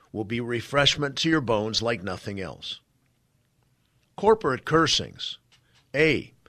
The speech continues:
through rash and perverse words. "Be especially careful with words." Twelve, verse eighteen. "There is one who speaks rashly, like the thrusts of a sword, but the tongue of the wise brings healing." Fifteen, verse four.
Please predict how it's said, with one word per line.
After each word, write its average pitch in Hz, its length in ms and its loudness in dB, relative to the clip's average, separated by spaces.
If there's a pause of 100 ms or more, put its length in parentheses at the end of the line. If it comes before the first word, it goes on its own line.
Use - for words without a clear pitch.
(340)
through 180 280 4
rash 117 540 2 (100)
and 135 200 -6
perverse 110 460 -6
words. 101 540 -6 (1080)
"Be 165 100 0
especially 156 560 4
careful 156 480 4
with 117 160 -4
words." 131 720 0 (580)
Twelve, 120 300 0
verse 110 240 2
eighteen. 104 580 -4 (640)
"There 98 100 -8
is 107 100 0
one 143 200 2
who 131 160 0
speaks - 400 2
rashly, 120 640 2
like 98 260 -6
the 98 100 -6
thrusts - 600 0
of 113 140 0
a 113 60 -2
sword, 123 580 2 (340)
but 95 100 -14
the 107 80 -8
tongue 160 340 2
of 165 120 0
the 165 120 4
wise 98 440 0
brings 107 380 -2
healing." 143 380 0 (840)
Fifteen, 196 540 2
verse 151 240 2
four. 127 500 -2